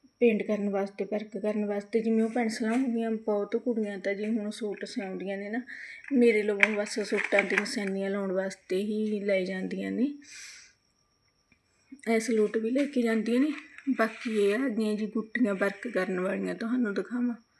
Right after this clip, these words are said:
ਠੀਕ ਹੈ ਜੀ। ਇਹ ਵੀ ਆਪਣੇ ਲਵੇ ਕਾਫੀ ਕਲਰਾਂ 'ਚ ਨੇ। ਜੇਕਰ ਕਿਸੇ ਨੇ ਸੂਟ ਵਰਕ ਕਰਾਉਣੇ ਨੇ, ਪੇਂਟ ਕਰਵਾਉਣੇ ਨੇ, ਆਰਡਰ ਬੁੱਕ ਕਰ ਸਕਦੇ ਹੋ।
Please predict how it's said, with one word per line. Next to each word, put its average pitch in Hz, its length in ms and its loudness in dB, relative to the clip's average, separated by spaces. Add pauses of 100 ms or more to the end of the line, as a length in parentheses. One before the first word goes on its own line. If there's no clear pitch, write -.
(1300)
ਠੀਕ 285 240 -2
ਹੈ 320 80 2
ਜੀ। 311 160 -2 (680)
ਇਹ 233 120 12
ਵੀ 233 160 4
ਆਪਣੇ 262 280 4
ਲਵੇ 220 240 6
ਕਾਫੀ 214 360 0
ਕਲਰਾਂ 226 420 2
'ਚ 214 100 -8
ਨੇ। 226 200 2
ਜੇਕਰ 233 340 -2
ਕਿਸੇ 233 280 -6
ਨੇ 220 120 0
ਸੂਟ 220 260 -6
ਵਰਕ 202 300 -6
ਕਰਾਉਣੇ 208 400 -4
ਨੇ, 214 120 -2
ਪੇਂਟ 202 340 -6
ਕਰਵਾਉਣੇ 214 520 -4
ਨੇ, 254 260 -4 (600)
ਆਰਡਰ 220 300 0
ਬੁੱਕ 226 300 -2
ਕਰ 220 200 0
ਸਕਦੇ 202 440 -6
ਹੋ। 247 140 2